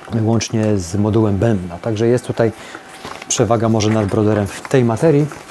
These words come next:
Co ona mi tam znowu drukuje? A, ostatnią piątą kartkę. Po jakimś czasie. Także sam oceń, ale wydaje mi się, że do szybkich wydruków małe urządzenie z tanim tonerem czarno-biały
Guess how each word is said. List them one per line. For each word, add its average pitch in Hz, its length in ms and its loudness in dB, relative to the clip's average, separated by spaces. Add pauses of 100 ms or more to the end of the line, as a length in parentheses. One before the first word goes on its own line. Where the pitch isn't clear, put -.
(160)
Co 113 100 -6
ona 123 100 0
mi 123 60 -2
tam 117 180 -2
znowu 120 240 0
drukuje? 160 400 0 (1900)
A, 139 120 0 (220)
ostatnią 117 400 -2
piątą 95 300 -6
kartkę. - 360 -14 (800)
Po 139 100 2
jakimś 110 280 -4
czasie. - 260 -8 (920)
Także 113 760 4
sam 196 280 2
oceń, 107 300 -2
ale 160 220 2
wydaje 131 360 2
mi 117 100 0
się, 127 160 -2
że 113 180 2 (1500)
do 101 80 -4
szybkich 135 320 0
wydruków 104 580 -4 (120)
małe 110 160 -2
urządzenie 107 580 -2 (140)
z - 120 -20
tanim 107 280 -2
tonerem 92 440 -4 (340)
czarno-biały 92 540 -4